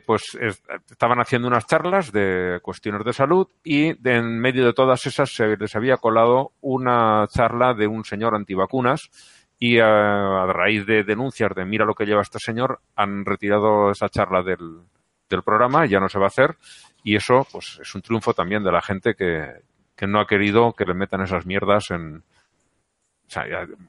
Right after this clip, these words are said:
algo que va en contra de la sal-, de la salud en un ciclo de, de charlas sobre salud,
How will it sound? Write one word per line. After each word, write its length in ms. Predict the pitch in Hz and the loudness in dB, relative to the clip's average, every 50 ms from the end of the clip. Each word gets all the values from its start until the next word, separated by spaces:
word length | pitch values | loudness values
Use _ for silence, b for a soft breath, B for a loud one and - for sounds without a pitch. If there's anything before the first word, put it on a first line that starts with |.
| _ _ _ _ _ _ _ _ _ - | _ _ _ _ _ _ _ _ _ 0
algo 300 | - 113 113 110 98 - | 0 2 4 4 2 2
que 80 | - 104 | 4 4
va 100 | 107 123 | 4 4
en 80 | 120 | 4
contra 240 | - 113 110 110 107 | 2 2 2 2 2
de 140 | 107 101 107 | 2 2 0
la 80 | 98 | 0
sal-, 260 | - - 113 107 - - | 2 0 -2 -2 -2 -2
de 120 | 107 107 | 0 2
la 100 | 110 107 | 2 2
salud 300 | - 123 117 131 147 147 _ - | 2 2 0 2 0 0 _ -6
en 180 | - 101 87 95 | -6 -6 -4 -4
un 320 | 104 110 104 104 107 107 104 | -4 -4 -4 -6 -6 -8 -6
ciclo 340 | - 117 104 - 113 131 120 | -6 -6 -4 -2 -2 0 0
de, 260 | 107 98 92 85 - 87 | 2 2 0 0 -2 -6
de 180 | 82 82 78 78 | -10 -8 -8 -8
charlas 420 | - - 98 85 85 98 - 117 - | -4 -4 -4 -2 -2 -2 -4 -4 -4
sobre 240 | - - - - - | -4 -4 -4 -4 -4
salud, 280 | 151 - - 180 185 | -4 -4 -4 -4 -4